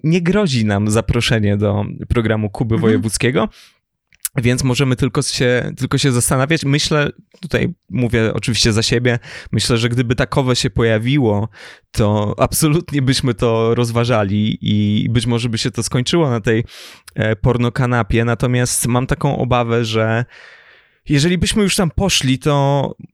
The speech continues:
Speaker 1: poszlibyśmy po to, żeby też wchodzić w jakąś dyskusję, e, i pewne niewygodne rzeczy, które byśmy potencjalnie powiedzieli, raczej by nie trafiły do ostatecznej wersji wyemitowanej i nie mielibyśmy wpływu na to, jak ten odcinek zostanie zmontowany.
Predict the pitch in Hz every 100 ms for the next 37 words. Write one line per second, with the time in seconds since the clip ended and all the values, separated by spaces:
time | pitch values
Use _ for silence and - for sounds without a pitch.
0 | 160 - 156 - 151 156 175 156 151 -
1 | 151 147 143 - 147 - - - - 165
2 | 147 139 - - - - 135 120 135 123
3 | 127 - - 156 - 101 98 104 123 -
4 | 113 110 110 113 - - 131 139 135 143
5 | 143 135 139 143 139 127 131 - 131 -
6 | 139 123 123 131 - 127 139 143 131 135
7 | 131 135 127 117 123 117 131 123 123 135
8 | - 139 131 131 131 143 - 147 139 127
9 | - - 131 131 - 131 117 120 120 -
10 | 104 101 - - - - - 113 123 117
11 | 117 127 120 147 160 151 135 143 143 143
12 | 139 - - 127 - 139 135 120 120 120
13 | 127 117 110 - - 110 110 107 - 123
14 | 113 110 - 120 110 120 117 123 110 101